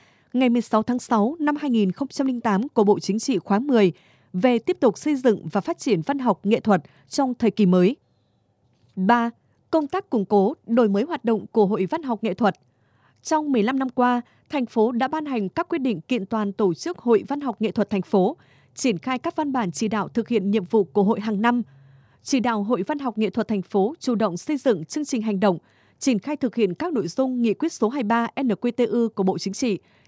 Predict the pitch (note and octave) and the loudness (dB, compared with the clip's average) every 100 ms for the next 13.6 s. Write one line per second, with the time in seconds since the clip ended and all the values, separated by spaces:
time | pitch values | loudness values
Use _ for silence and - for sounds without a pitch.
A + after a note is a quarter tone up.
0 | - A#3 A#3+ A3 A3 F#3+ F#3+ C#4+ - D4 | -2 0 0 2 2 2 2 0 -2 -2
1 | B3 C4 A#3+ F4+ - A3 - A3+ G#3 D#4 | 0 -2 -2 -4 0 0 2 2 2 0
2 | D#4 A3 A3 F#3 D4+ C4 A3+ G3 A3+ G3 | -4 -2 -4 -4 -6 -6 -6 -2 0 -2
3 | _ _ _ _ C#4 A#3+ B3 - G3+ - | _ _ _ _ 0 2 0 0 -2 -2
4 | A#3 A3 G#3 - - B3+ B3 A#3 G3 - | -2 -2 -2 -4 -6 -4 -4 -4 -4 -4
5 | G#3 - A#3 A#3 C#4 G#3 - _ - - | -4 -4 -4 -2 -2 -2 -4 _ -18 -2
6 | F3+ - C4 C4 A#3 G#3 G#3+ D#4+ - F#4 | 0 0 -2 -2 0 -2 -4 -8 -4 -4
7 | - A#3 B3+ B3+ - _ _ - B3 A3 | -2 -2 0 -2 -4 _ _ 0 0 0
8 | D#4+ - C4+ D#4 A3 G#3+ D3 D4+ C#4+ G#3 | -4 -2 -2 -4 -2 -2 -2 -4 -4 -2
9 | A3 - G#3+ - C#4 B3+ G3 C#3+ _ _ | -2 0 -2 0 0 2 0 0 _ _
10 | _ _ - F4 C4 - C#4 E4+ - - | _ _ -6 -2 -2 0 -2 -2 -4 0
11 | G#3+ B3+ F#4 A3+ E3 E4 - A3+ F#3 C4 | 0 0 0 2 2 -4 -4 -2 0 0
12 | F4+ - E3+ G#3 B3+ - C#4+ - A#3 F3+ | -2 -8 -2 0 0 -2 -4 -4 -4 -4
13 | - D4 F3+ G3 F#3 | -4 -4 -2 -2 -2